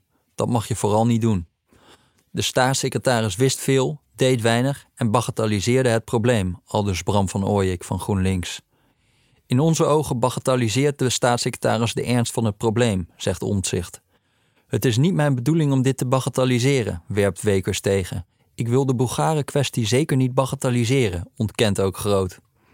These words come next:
Het debat duurt en duurt. Het is half één 's nachts als plaatsvervangend minister van Binnenlandse Zaken Ivo Opstelten aan het woord komt. Hij dreunt ongeïnterrumpeerd ellenlange opsommingen op van de vele manieren waarop adresfraude wordt tegengegaan.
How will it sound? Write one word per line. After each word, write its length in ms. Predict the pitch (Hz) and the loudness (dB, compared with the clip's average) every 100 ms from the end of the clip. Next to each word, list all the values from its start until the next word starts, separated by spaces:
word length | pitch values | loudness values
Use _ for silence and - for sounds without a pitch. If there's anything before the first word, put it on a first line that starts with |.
| _ _ _ _ _ _ _ | _ _ _ _ _ _ _
Het 180 | - 104 | -4 -2
debat 400 | 101 113 127 - | 2 2 2 -2
duurt 400 | 143 104 120 131 | -8 -2 0 2
en 140 | 117 110 | 0 0
duurt. 400 | 107 98 90 - _ _ _ _ | 0 -2 -4 -12 _ _ _ _
Het 160 | 110 120 | -4 -2
is 100 | 110 | 2
half 260 | 113 143 | 2 2
één 160 | 127 113 | 2 0
's 80 | - | 2
nachts 340 | 120 - - | 0 0 -4
als 160 | 117 - | -4 -2
plaatsvervangend 760 | 131 120 - - - 120 110 | 0 0 0 -6 -2 -2 0
minister 440 | 110 110 113 - | 0 2 0 -2
van 160 | - 107 | -2 0
Binnenlandse 480 | 110 110 107 101 101 | 2 2 2 0 0
Zaken 420 | 104 104 101 - | 2 2 0 -4
Ivo 200 | 127 120 | -2 -2
Opstelten 600 | - 151 - 107 98 101 | -2 -2 -2 0 0 0
aan 100 | 98 | -2
het 100 | 95 | 0
woord 260 | 95 98 - | 0 0 -2
komt. 360 | 104 95 - _ _ _ _ _ _ _ 120 | -6 -6 -8 _ _ _ _ _ _ _ 0
Hij 120 | 120 | 0
dreunt 420 | 113 131 131 - | 2 2 2 0
ongeïnterrumpeerd 1040 | 156 160 - 123 120 113 110 120 110 110 - | -2 0 0 0 0 0 0 2 0 0 -4
ellenlange 560 | 143 131 120 113 113 | 0 2 4 2 2
opsommingen 640 | 113 110 - 110 104 101 104 | -2 -4 -2 0 2 0 0
op 240 | 107 - | -2 -4
van 260 | - - 107 | -10 -4 -2
de 80 | 98 | -2
vele 340 | - 131 120 | 0 2 2
manieren 460 | 113 110 110 107 101 | 2 2 2 0 0
waarop 300 | 107 104 - | 0 0 -2
adresfraude 720 | 98 104 113 - 131 107 101 | -4 0 0 -2 -2 -2 -2
wordt 200 | 101 - | -6 -4
tegengegaan. 680 | 85 92 - - - - | -4 -4 -8 -8 -6 -6